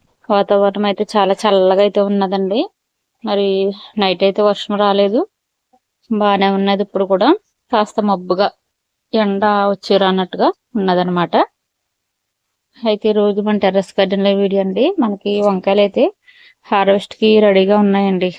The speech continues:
ఆ వంకాయలు కోసుకుంటూ మరి మనం ఎక్కడెక్కడ ఉన్నాయో మీకు చూపిస్తాను,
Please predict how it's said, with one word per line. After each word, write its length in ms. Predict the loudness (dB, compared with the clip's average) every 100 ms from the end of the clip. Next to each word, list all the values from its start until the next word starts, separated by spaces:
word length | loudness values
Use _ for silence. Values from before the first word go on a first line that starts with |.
| -4
ఆ 40 | -2
వంకాయలు 340 | -2 -2 -2 0
కోసుకుంటూ 420 | -2 -2 -6 -4 -2 -2
మరి 140 | -2 -2
మనం 160 | -2 -2 _ _ _ _ _ _
ఎక్కడెక్కడ 440 | -2 0 0 0 0 0
ఉన్నాయో 280 | 0 0 -2 _ _ _
మీకు 300 | -4 -2 -2 -4 0
చూపిస్తాను, 560 | -2 -2 -6 -2 0